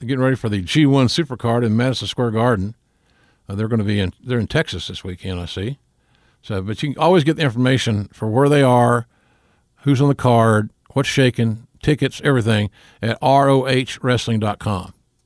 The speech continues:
Give them your support. Uh,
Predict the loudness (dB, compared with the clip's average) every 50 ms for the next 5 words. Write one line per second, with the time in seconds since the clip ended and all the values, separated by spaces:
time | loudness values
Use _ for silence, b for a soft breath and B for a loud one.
0 | _ _ _ _ _ _ _ _ _ _ _ _ _ _ _ _ _ _ _ -2
1 | 0 2 2 2 2 0 -6 -10 -10 -10 -10 -10 -14 _ _ _ _ _ _ _
2 | _ _ _ _ _ -20 _ _ _ _ _ _ _ _ _ -6 -4 -2 -2 0
3 | -2 -2 -4